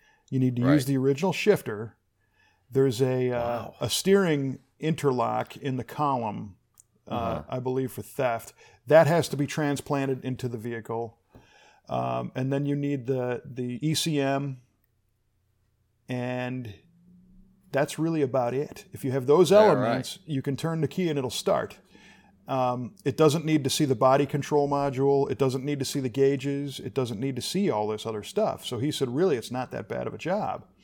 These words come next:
Speaker 2: Oh, nice.
Speaker 1: And the C D I is a direct injection diesel, which means
Speaker 2: Sure.
Speaker 1: it's got, like, a twenty thousand P S I pump at the
Speaker 2: Mm-hmm.
Speaker 1: nozzles in the engine.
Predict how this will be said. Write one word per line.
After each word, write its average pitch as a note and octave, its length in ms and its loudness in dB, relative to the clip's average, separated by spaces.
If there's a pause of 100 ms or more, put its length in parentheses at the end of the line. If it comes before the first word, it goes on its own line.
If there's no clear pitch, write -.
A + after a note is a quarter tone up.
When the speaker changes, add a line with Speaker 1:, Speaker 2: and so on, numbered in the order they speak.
(260)
Speaker 2:
Oh, F3 300 -8
nice. D#3+ 500 -6
Speaker 1:
And C3+ 360 -2 (140)
the C3 200 -2
C G3+ 220 0
D D#3 160 4
I E3 220 6
is C3 200 4
a B2 40 -6
direct C3 400 -2
injection A#2+ 840 -6 (120)
diesel, A#2 580 -2 (280)
which C#3 180 -2
means C3+ 440 4
Speaker 2:
Sure. - 80 -16 (640)
Speaker 1:
it's D3 180 2
got, D#3 180 8
like, C3+ 140 2
a C3 60 -6
twenty D3+ 340 2
thousand B2+ 520 0 (120)
P D3 200 0
S D3 160 -2
I B2+ 200 0
pump C#3+ 520 -4 (480)
at B2+ 220 -2
the G2+ 80 -8
Speaker 2:
Mm-hmm. A2 100 -4
Speaker 1:
nozzles C3 460 0
in B2 80 -2
the B2+ 160 -2
engine. B2 380 -2